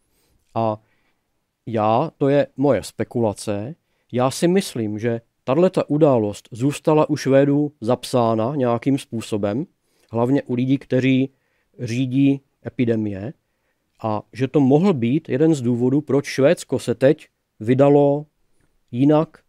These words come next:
než, jinou cestou než celý svět. A teď naopak vlastně většina světa uvěřila tomu, že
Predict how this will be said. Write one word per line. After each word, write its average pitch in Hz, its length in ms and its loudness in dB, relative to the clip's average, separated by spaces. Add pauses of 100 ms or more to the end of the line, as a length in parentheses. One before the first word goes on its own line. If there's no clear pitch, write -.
(140)
než, 131 420 -2
jinou 147 240 4
cestou 147 460 2
než 127 320 -2
celý 123 240 0
svět. - 380 -8 (580)
A 117 60 -6
teď 147 160 2
naopak 165 600 0 (500)
vlastně 135 340 0
většina 143 380 2
světa 143 580 0 (360)
uvěřila 143 720 2 (540)
tomu, 143 420 2 (100)
že 127 380 2